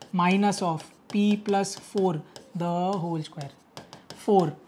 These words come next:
ए अपना वन, सी अपना ये पूरा, इसके पास एक्स नहीं है, वो पूरा सी है। चलिए, माइनस का स्क्वायर प्लस P plus four the whole square means A plus B the whole square क्या होता? ए स्क्वायर प्लस टू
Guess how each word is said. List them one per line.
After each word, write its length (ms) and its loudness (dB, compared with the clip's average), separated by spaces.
ए 160 6
अपना 380 4
वन, 360 -4
सी 380 4
अपना 240 4
ये 180 6
पूरा, 300 4
इसके 240 0
पास 300 -2
एक्स 340 -2
नहीं 180 4
है, 60 2
वो 160 -2
पूरा 220 -2
सी 200 -6
है। 180 -4
चलिए, 220 0
माइनस 340 4
का 80 4
स्क्वायर 260 0
प्लस 260 -4
P 240 10
plus 240 10
four 180 8
the 140 10
whole 160 8
square 220 4
means 220 -2
A 240 2
plus 180 -2
B 140 -2
the 100 0
whole 140 -2
square 200 -6
क्या 160 2
होता? 300 0
ए 160 6
स्क्वायर 380 -4
प्लस 300 -2
टू 80 4